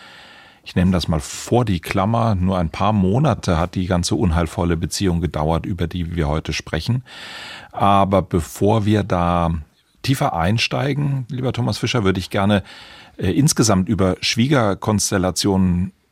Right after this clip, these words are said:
sprechen. Im aktuellen Fall kommt so ein Satz vor: „Deine gluckenhafte Mutter steht uns im Weg.“ Ist das schon so alles, was wir zwischen Loriot und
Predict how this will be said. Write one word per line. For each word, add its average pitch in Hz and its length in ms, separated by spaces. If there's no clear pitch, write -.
sprechen. 90 720
Im 101 140
aktuellen 101 520
Fall 110 360
kommt 110 260
so 113 140
ein 101 120
Satz 110 300
vor: 113 300
„Deine 98 340
gluckenhafte 110 880
Mutter 120 420
steht 110 380
uns 101 260
im 80 280
Weg.“ 107 500
Ist - 200
das 127 120
schon 117 240
so 110 160
alles, 104 360
was 113 200
wir 107 100
zwischen 107 540
Loriot 101 720
und - 580